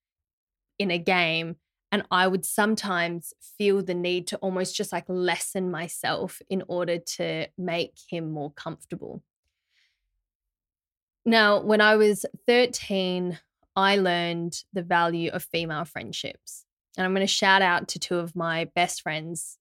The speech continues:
even today, after nearly twenty years, Beck and Nicole,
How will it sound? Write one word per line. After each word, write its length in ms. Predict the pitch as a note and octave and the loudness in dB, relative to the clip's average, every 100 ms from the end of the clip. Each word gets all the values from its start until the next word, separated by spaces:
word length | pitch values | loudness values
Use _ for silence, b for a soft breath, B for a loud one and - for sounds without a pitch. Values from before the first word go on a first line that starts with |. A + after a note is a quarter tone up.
| _ - | _ -6
even 240 | F3 F3+ | -2 -2
today, 560 | - G3+ E3+ E3 E3 - | -2 -2 0 0 -4 -6
after 720 | E3 E3+ - E3+ D#3+ D#3+ E3 - _ _ _ _ _ _ - | -8 -8 -6 -4 -2 -4 -6 -8 _ _ _ _ _ _ -6
nearly 320 | F#3 E3+ E3+ | -4 -2 -4
twenty 400 | E3 - F3+ F3 | -6 -8 -4 -4
years, 560 | E3+ E3+ D#3 D3 F#3 - _ _ _ _ _ | -4 -2 -2 -4 -8 -14 _ _ _ _ _
Beck 320 | F#3+ C3 - | 4 4 -2
and 140 | - F#3 | -4 -2
Nicole, 580 | F3+ - E3+ D#3 D3 | -4 -4 -2 -2 -4